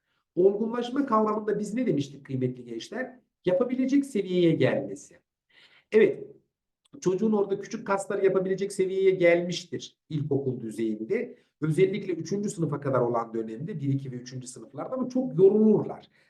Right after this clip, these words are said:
Sınıf öğretmenlerimiz bunu bilir arkadaşlar ve düzgün de yazıda falan da yazamazlar, nefret ederler. Düzgün yazı yazamazlar. Okula başladıkları yıllarında, okula başladıkları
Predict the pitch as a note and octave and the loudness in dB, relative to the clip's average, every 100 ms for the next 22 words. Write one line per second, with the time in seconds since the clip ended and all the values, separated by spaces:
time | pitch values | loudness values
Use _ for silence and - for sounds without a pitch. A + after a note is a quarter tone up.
0 | - - G3+ F3+ F#3+ F#3 F3+ F3 E3+ E3 | -12 -4 2 6 8 6 2 0 2 0
1 | C#3 D3+ D3 A#2+ G#2+ G#2 - C3 C3+ A3 | -2 0 0 -2 -4 -6 -6 -6 -6 -6
2 | G#3 D#3+ F#3 F#3+ C4 B3 E3+ G3 G3 G#3+ | -6 -6 -6 -4 -4 -4 0 2 2 -2
3 | G3 F3+ F3+ F3 D#3 C#3 C#3 B2 - G#2+ | -6 -4 -4 -4 -6 -6 -8 -10 -12 -14
4 | A2 C#3+ C#3 C#3+ - - F2 - - - | -10 -10 -8 -8 -8 -12 -20 -20 -20 -20
5 | _ _ _ _ _ _ _ - C#3 A#3 | _ _ _ _ _ _ _ -12 -6 -4
6 | - - D4 D4 F3 E3+ D3+ C3+ A#2 G#2+ | -4 -4 -4 -4 -2 -2 2 0 0 -4
7 | G#2+ - - - _ _ - G3 - C#4+ | -8 -14 -20 -20 _ _ 0 0 2 2
8 | D#4 B3 G#3+ - A3+ A#3 - G#3+ A#3 A#3 | 2 -2 -4 -6 -10 -10 -12 -8 -4 -2
9 | B3 B3 B2 D3+ E3 F#3 F3+ E3+ D#3+ C#3+ | -2 -2 -4 -4 -4 -2 -2 0 0 0
10 | C3 D3 E3 - _ _ _ - E3+ G3 | -2 -4 -6 -8 _ _ _ -6 -4 0
11 | F3+ - D#3 D#3+ E3+ F3 F3 F#3 | 0 2 2 2 0 -4 -2 0